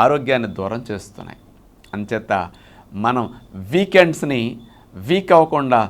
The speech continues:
స్ట్రాంగ్ ఎండ్స్‌గా వాడుకునేటట్టు కూడా కొద్దిగా మార్చుకోవాలి. అంటే మీరు ఏదన్నా పదిహేను రోజులకి, నెల రోజులకి ఒక్కసారని శనాదివారాలు ఎంజాయ్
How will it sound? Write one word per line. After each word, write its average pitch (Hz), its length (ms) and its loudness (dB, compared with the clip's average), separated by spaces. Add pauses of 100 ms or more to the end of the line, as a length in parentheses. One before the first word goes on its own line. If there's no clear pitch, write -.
(220)
స్ట్రాంగ్ 180 500 4
ఎండ్స్‌గా 156 320 0 (100)
వాడుకునేటట్టు 123 800 0
కూడా 120 200 -2
కొద్దిగా 110 280 -2 (120)
మార్చుకోవాలి. 117 760 0
అంటే 98 280 -4 (680)
మీరు 110 240 -2 (480)
ఏదన్నా 147 280 0 (100)
పదిహేను 147 400 2
రోజులకి, 151 280 0 (120)
నెల 123 240 4
రోజులకి 147 300 -2
ఒక్కసారని 156 680 4 (360)
శనాదివారాలు 143 840 4
ఎంజాయ్ 143 280 2